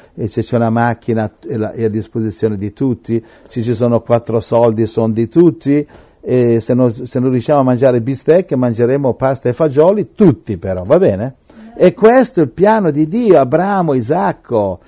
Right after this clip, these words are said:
Giacobbe, è una tribù che ci si aiutava. Oggi una famiglia, una madre c'ha quattro, due figlie, due figli sposati, cinque case.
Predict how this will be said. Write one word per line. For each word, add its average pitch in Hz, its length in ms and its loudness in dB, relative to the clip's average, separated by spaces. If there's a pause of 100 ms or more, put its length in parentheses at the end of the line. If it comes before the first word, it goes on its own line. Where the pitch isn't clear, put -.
(160)
Giacobbe, 151 760 4
è - 20 6
una 165 160 2
tribù 160 500 2
che 151 140 -2
ci 156 160 -4
si - 140 -6
aiutava. 160 1000 -2 (680)
Oggi 202 840 4
una 170 260 2
famiglia, 165 800 4
una 147 160 0
madre 156 320 2
c'ha 147 140 2
quattro, 135 500 2
due 139 240 4
figlie, 165 460 4
due 139 160 2
figli 151 320 0
sposati, 180 680 0
cinque 175 340 -2
case. 85 500 -6